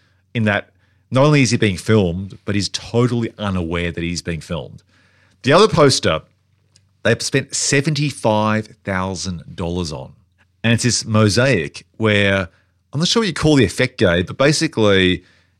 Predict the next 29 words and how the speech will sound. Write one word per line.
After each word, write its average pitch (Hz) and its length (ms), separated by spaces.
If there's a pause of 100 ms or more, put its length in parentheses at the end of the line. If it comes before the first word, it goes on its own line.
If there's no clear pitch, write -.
(140)
it's - 180
lots 143 320
of 202 120
little 165 240
pictures, 135 920 (100)
in 107 120
this 113 120
case, 98 440
lots 117 240
of 135 40
little 147 140
pictures 98 600 (140)
of 117 440 (380)
Truman, 98 540 (760)
but - 440
put - 200
together, 110 800
if 95 100
you 107 60
stand 90 420
back, 85 460
you 107 80
see, 110 260
like, 98 140
a 98 80
larger 98 760
portrait 98 600
of 90 180
him. - 300